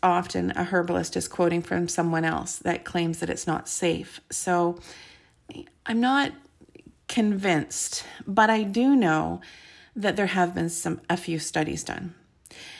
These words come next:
So I want to address this, uh, issue objectively, as objectively as possible, by looking at the evidence, um, given and its potential harm.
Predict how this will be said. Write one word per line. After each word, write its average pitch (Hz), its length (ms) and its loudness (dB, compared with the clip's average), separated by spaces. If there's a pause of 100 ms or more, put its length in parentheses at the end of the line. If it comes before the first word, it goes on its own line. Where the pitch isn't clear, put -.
So 214 320 2
I 208 120 6
want 226 300 4
to 285 120 2
address 190 360 0
this, 180 180 -4
uh, - 600 -4
issue 180 340 -2
objectively, 185 1000 0
as 247 220 6
objectively 170 580 0
as 160 140 -4
possible, 160 680 -6 (380)
by 196 140 2
looking 233 380 2
at 262 140 2
the 202 140 0
evidence, 170 500 -2 (220)
um, - 400 -2 (200)
given 175 500 2
and 175 400 2
its - 160 -2
potential 165 480 -6
harm. 165 640 -4